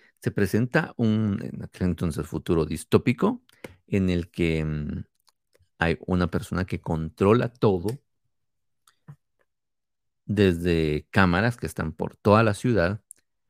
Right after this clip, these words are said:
y es capaz de ver a cada persona, esté donde esté,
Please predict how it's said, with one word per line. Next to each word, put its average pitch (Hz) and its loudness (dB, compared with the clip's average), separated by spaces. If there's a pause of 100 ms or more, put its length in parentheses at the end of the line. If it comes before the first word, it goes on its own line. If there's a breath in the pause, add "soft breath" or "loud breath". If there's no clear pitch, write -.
(160)
y 101 0
es 98 0
capaz 101 2
de 104 2
ver 104 4
a 80 -2
cada 101 2
persona, 92 -2 (160)
esté - -4
donde 104 -2
esté, 80 -6